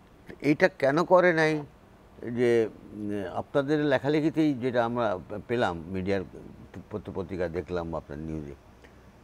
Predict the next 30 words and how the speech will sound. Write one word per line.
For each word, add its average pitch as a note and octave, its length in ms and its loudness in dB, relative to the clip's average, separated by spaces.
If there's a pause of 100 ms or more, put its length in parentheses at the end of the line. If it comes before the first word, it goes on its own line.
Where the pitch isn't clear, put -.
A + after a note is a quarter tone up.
এবং, F#2+ 280 -6
আহ, F2+ 800 -8 (120)
সেটা B2+ 280 0
আমার C3+ 220 -2
কাছে C3+ 220 -2
মনে B2+ 200 -2
হচ্ছে C#3+ 300 -2
এখানে A#2 340 0 (760)
যে A2 120 0
নির্বাচক A2 460 0
মণ্ডলী G#2 520 -2
কি, A2+ 320 -4
আহ, F#2 1600 -8
একটু B2 580 -4
সেফ D3 220 2 (140)
গেম C#3+ 200 0
খেলছে, - 440 -6 (800)
safe C3+ 200 0
in C3 120 -2
the B2 140 0
sense A2 340 -2 (640)
যে A2+ 120 0
they G#2 120 0
want A2+ 200 2
to A#2 100 -2
avoid, G2+ 460 2
আহ, - 800 -20 (320)
the F2+ 300 -4 (400)
early A#2 140 2 (100)
criticism। F#2+ 540 -4